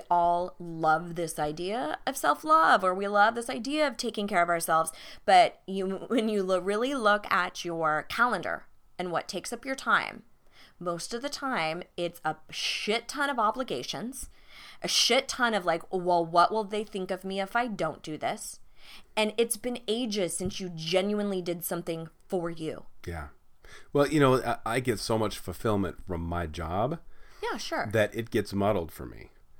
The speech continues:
Speaker 1: Yeah.
Speaker 2: Because I, I am a yes guy when it comes to saying yes to clients.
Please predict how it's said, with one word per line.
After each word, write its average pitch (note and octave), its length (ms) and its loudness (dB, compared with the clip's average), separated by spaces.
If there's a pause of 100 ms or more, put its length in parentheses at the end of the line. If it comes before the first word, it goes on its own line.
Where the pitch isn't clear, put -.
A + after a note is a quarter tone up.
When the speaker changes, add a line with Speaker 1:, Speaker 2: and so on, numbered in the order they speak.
Speaker 1:
Yeah. F3 180 0
Speaker 2:
Because G#2+ 180 4
I, G#2 280 6 (200)
I A2+ 420 6 (140)
am G2+ 320 2
a F2 100 -6
yes A#2 320 4
guy E2+ 400 -2
when G2 180 -2
it D#2 100 -8
comes F#2 260 -4
to F#2 100 -2
saying F2+ 280 -2
yes F#2 200 -4
to - 60 -12
clients. - 640 -4